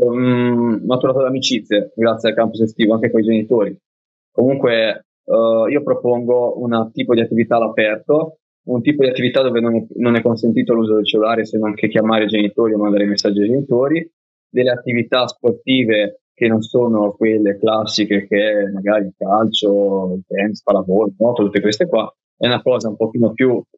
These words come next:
eh, non di livello fisico, ma di livello cognitivo, di, eh, pazienza, di maturazione di altre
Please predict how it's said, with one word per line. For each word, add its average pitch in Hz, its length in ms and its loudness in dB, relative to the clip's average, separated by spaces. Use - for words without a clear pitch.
eh, 107 240 2
non 117 200 2
di 113 120 2
livello 110 340 0
fisico, 104 500 0
ma 104 220 0
di 101 100 0
livello 101 880 0
cognitivo, 113 840 0
di, 107 580 -2
eh, 110 160 0
pazienza, 113 720 -2
di 113 240 0
maturazione 113 580 -2
di 113 100 0
altre 117 600 -2